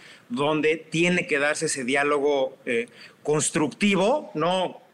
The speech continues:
este, sincronizado en muchos sentidos o afín ideológicamente,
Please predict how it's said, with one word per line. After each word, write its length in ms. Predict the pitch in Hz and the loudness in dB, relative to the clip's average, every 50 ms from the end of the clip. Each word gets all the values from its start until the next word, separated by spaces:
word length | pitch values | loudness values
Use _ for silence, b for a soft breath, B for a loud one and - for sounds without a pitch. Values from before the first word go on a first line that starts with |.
| _ _ - | _ _ -6
este, 440 | 131 131 127 - - - 135 127 120 | -4 -4 -4 -4 -6 -4 -2 -2 -2
sincronizado 760 | - - 143 127 - 147 143 143 143 143 - 180 175 180 175 | -2 -2 -2 0 0 0 0 0 0 0 0 0 0 2 0
en 80 | 175 160 | 0 0
muchos 280 | 160 165 165 - 165 - | 0 -2 -2 -2 -4 -4
sentidos 560 | 139 135 123 - 156 156 160 175 175 160 - | -4 -6 -6 -4 -2 0 0 0 -2 -2 -2
o 80 | 131 | -2
afín 440 | 117 113 - - 165 165 165 160 160 B B B B B B | -2 -2 -2 -2 0 0 0 -2 -4 B B B B B B
ideológicamente, 1120 | 143 139 131 139 143 156 160 - 170 143 - 143 135 139 143 151 147 - - 175 185 190 | -4 -2 0 2 2 2 2 0 0 -2 0 0 0 0 0 0 -2 -2 -2 -2 -2 -2